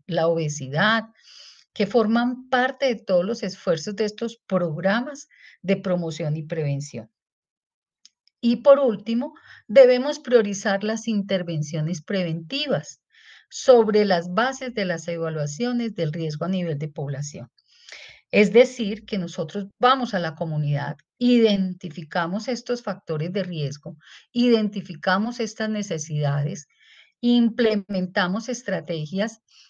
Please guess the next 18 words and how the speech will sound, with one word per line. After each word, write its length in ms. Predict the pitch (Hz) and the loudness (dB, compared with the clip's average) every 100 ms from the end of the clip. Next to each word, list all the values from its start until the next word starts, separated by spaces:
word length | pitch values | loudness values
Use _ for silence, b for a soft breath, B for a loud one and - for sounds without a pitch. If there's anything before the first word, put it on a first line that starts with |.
| b _ - | b _ -2
para 340 | 202 185 180 | 0 2 0
educar, 800 | 170 151 147 - 190 175 196 - - | -2 -4 -8 -2 0 2 0 -2 -6
para 320 | 190 165 160 | -6 -6 -10
promover, 920 | 170 185 175 156 147 151 180 208 202 - | -4 -2 -2 -4 -4 -4 0 0 -2 -6
para 360 | 165 156 160 156 | -6 -4 -6 -8
cambiar 600 | - 160 147 147 156 151 | -10 -6 -4 -2 -2 -2
estilos 480 | 190 - 214 196 208 | -4 -8 -6 -4 -4
de 160 | 185 165 | -6 -6
vida, 540 | 170 151 151 185 226 B B B B B B _ | -8 -4 -4 -4 -6 B B B B B B _
siendo 720 | - - 220 202 190 220 - | -14 -2 0 2 2 0 0
asertivos 920 | - 196 180 151 - - 180 170 202 226 | -8 -6 -4 -6 -8 -6 -6 -4 -4 -2
y 40 | |
aceptados 800 | 196 196 147 - - 170 160 190 | -4 -4 -10 -4 2 2 2 -2
por 200 | - 160 | -6 -6
esta 280 | 147 151 175 | -4 -6 -6
comunidad, 680 | 202 208 220 254 254 190 226 B B B B _ | -4 -2 -2 -2 0 0 -2 B B B B _
para 360 | - 208 196 180 | 2 2 2 0
lograr 640 | 175 160 185 185 165 196 | -2 -4 -2 -2 0 -4